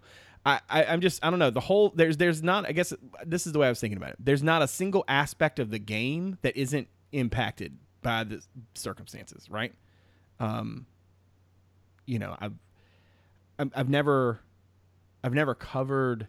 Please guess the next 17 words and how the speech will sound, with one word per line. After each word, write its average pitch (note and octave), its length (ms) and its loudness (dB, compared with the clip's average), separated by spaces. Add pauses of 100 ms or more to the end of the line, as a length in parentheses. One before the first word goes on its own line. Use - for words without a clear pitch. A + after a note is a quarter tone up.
(460)
press C3+ 320 -2
conferences A#2+ 560 -4
at F#2 100 -8
Scott A#2 280 -4
Stadium G2+ 540 -6 (120)
from B2 260 -2
the G#2+ 100 -6
press - 280 -2
box, - 640 -8 (120)
right? G#2 280 -6
'Cause A#2 140 -4
I'm A2 100 -4
gonna G#2 200 -6
be G2+ 140 -6
doing G2 300 -6
Zoom G#2+ 320 -6
calls. D#2 440 -12